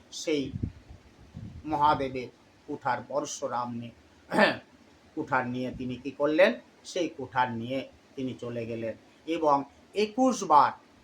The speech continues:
সেই কুঠার আঘাতে ক্ষত্রিয়দের ধূলিসাৎ করলেন। নির্বংশ করে দিলেন,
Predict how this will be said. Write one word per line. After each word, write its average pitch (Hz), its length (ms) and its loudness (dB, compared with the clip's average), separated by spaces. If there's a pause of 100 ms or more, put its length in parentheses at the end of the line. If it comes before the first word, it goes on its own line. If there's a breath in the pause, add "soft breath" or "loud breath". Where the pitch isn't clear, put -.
সেই 196 260 0
কুঠার 147 440 0
আঘাতে 120 520 -2 (1160)
ক্ষত্রিয়দের 120 680 -8 (2000)
ধূলিসাৎ 156 500 -8 (120)
করলেন। 98 560 -14 (180)
নির্বংশ 190 760 0
করে 113 280 -8
দিলেন, 104 280 -16